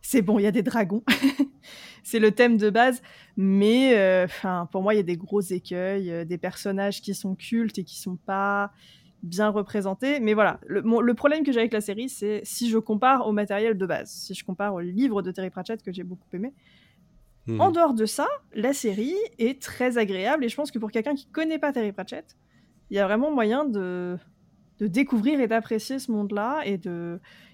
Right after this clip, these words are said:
Speaker 1: et vraiment la, la série, la saison se tient. La, la saison a de, a une très bonne histoire. Là, la saison vient de se terminer. Elle fait huit épisodes de, euh, ça doit être, euh, quarante-cinq minutes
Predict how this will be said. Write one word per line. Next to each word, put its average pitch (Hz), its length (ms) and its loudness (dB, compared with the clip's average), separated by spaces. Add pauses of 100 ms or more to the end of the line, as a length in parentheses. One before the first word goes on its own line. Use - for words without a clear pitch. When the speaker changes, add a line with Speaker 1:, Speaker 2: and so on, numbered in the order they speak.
Speaker 1:
et 196 140 2
vraiment 214 260 2
la, 233 160 4
la 214 160 2
série, 240 320 0
la 214 140 2
saison 240 280 -2
se 277 120 -2
tient. 240 300 -2 (1300)
La, 208 280 2
la 196 220 2
saison 233 380 0
a 240 80 0
de, 185 400 -6 (540)
a - 80 -2
une 196 80 0
très 226 180 0
bonne 226 160 2
histoire. 302 260 2
Là, 226 100 4
la 202 120 2
saison 214 300 -4
vient 214 120 0
de 202 60 -4
se 208 80 -6
terminer. 208 400 -2
Elle 226 80 0
fait 196 160 -6
huit 202 240 -6
épisodes 208 500 -6
de, 208 120 -6
euh, 208 260 -4 (400)
ça - 100 -16
doit 185 140 -6
être, - 140 -12
euh, 190 280 -6
quarante-cinq 190 600 -6
minutes 214 480 -2